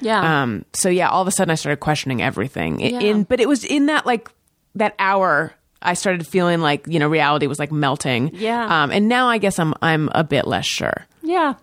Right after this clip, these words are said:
Speaker 1: I mean, the brain is a black box. Like, we don't know where memories are stored. We know nothing really about it. And, um, so, but exactly. And it's the one question we'll never answer. But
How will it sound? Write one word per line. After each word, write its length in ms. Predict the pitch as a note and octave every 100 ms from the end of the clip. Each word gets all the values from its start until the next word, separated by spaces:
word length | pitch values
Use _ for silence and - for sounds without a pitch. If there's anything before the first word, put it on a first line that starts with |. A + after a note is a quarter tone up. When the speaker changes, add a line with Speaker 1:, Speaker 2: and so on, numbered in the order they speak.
| - -
Speaker 1:
I 60 | A3+
mean, 160 | B3+ B3
the 80 |
brain 320 | G3 A3 C4 C#4+
is 80 |
a 80 | A#3
black 320 | F#3 F3 F3
box. 280 | G#3+ A3 F#3
Like, 140 | F3 -
we 100 | F#3+
don't 200 | G#3+ G3+
know 100 | F#3
where 200 | E3 D3
memories 400 | D#3 G3+ G#3+ G#3
are 80 | G3
stored. 180 | G3+
We 80 | A3
know 140 | B3 A#3+
nothing 640 | E3 F#3 - E3+ D#3 D#3
really 280 | E3+ E3+ D3+
about 380 | C#3+ D#3 F#3+ G3
it. 360 | C#3+ C#3 - - - - _ -
And, 640 | E3+ D#3+ D#3 D3+ D3+ D3+ - - _ - E3
um, 720 | D#3+ D3+ D3+ D3+ D3 C#3+ - _ _ _ _ _ _ _ _ -
so, 300 | - A3+ - _ -
but 240 | G3+ A#3 -
exactly. 720 | G3+ G#3+ A#3+ - D3 D3+ D3 _
And 140 | - A3
it's 100 | G#3+
the 80 | A3+
one 220 | G#3+ G#3+
question 400 | G#3+ F#3+ - F3+
we'll 100 | F3
never 260 | E3+ E3 E3
answer. 720 | - G3+ G#3 - C#3 C#3 D3 D3 - _ _ _ -
But 580 | C#4+ E3+ C3+ - -